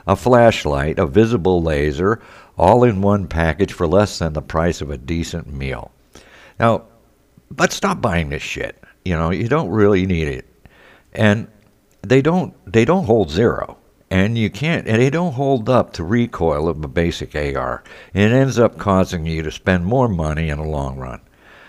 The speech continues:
Next things to avoid, no guns attached to another gun or spare mags attached to the gun. The concept itself doesn't hold, and in practice,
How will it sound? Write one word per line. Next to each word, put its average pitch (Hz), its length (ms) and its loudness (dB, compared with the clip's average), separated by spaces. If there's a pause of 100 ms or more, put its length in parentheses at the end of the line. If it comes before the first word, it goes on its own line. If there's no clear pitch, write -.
(380)
Next 147 240 2
things 90 240 0
to 92 120 2
avoid, 73 360 -2
no 117 160 0
guns 120 420 0
attached 107 540 2
to 104 160 4
another 101 420 4
gun 67 500 -6
or 92 200 0
spare 98 400 4
mags 98 460 2
attached 82 480 -2
to 85 100 -4
the 76 120 -4
gun. 62 400 -6 (840)
The 113 80 2
concept 143 640 2
itself 104 500 2
doesn't 90 340 0
hold, 92 440 0
and 95 340 0
in 82 280 -2
practice, 104 720 0